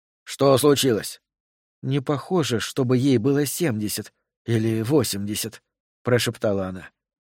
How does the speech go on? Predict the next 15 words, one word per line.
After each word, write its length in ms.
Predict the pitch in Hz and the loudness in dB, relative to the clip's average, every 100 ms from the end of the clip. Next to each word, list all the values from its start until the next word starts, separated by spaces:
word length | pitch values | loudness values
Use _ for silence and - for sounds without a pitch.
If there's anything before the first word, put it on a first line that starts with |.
| _ | _
Джентри 540 | 82 82 143 156 160 165 | -8 2 4 4 4 4
взглянул 500 | 135 139 143 143 143 | 4 2 4 4 2
на 160 | 139 | 2
слайд. 500 | 131 120 98 78 - _ _ _ _ _ _ _ | 0 0 0 -2 -12 _ _ _ _ _ _ _
«Его 300 | - 90 139 | -8 0 2
сделали, 520 | 110 87 147 151 151 | 2 4 6 6 6
судя 300 | 143 147 135 | 4 2 2
по 140 | 120 127 | 2 2
надписи, 560 | 123 120 151 131 151 | 2 2 0 0 0
пять 340 | 127 135 135 127 | 2 4 4 4
лет 220 | 131 120 | 4 4
назад. 640 | 131 143 127 117 - - _ _ _ _ _ | 4 4 4 0 -2 -12 _ _ _ _ _
Но 140 | 95 113 | -2 2
вы 120 | 127 | 4
правы, 420 | 151 170 107 90 | 6 4 4 0